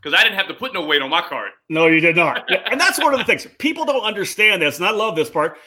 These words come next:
Speaker 2: I'll bring up, you know, back when the Pro Moto Tour Days started in nineteen ninety-nine, Alfonso Ribeiro raced with us, uh,
Speaker 1: Mm-hmm.
Speaker 2: Sean Patrick Flannery, and they're like, "What are you talking about?"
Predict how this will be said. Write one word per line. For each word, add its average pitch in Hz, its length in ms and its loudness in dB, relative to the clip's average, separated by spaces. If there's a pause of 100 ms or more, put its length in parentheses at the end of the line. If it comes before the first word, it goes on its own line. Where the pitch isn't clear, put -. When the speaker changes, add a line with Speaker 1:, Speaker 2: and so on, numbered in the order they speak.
(140)
Speaker 2:
I'll 254 160 2
bring 226 240 2
up, 220 180 0
you 208 80 -6
know, 233 120 0
back 254 240 0
when 226 80 -6
the 165 60 -10
Pro 240 200 0
Moto 226 220 0
Tour 247 260 -8
Days 196 220 0
started 214 320 -6
in 180 60 -14
nineteen 208 340 -10
ninety-nine, 214 420 -6
Alfonso 175 460 -2
Ribeiro 226 480 2
raced 226 340 -2
with 214 220 -2
us, 220 200 -4 (200)
uh, - 60 -8
Speaker 1:
Mm-hmm. 139 60 -8
Speaker 2:
Sean 160 240 -2
Patrick 156 360 0
Flannery, 247 520 2
and 220 60 2
they're 196 80 6
like, 160 140 4
"What 381 100 0
are 415 40 -2
you 339 60 -2
talking 302 320 2
about?" 113 200 -2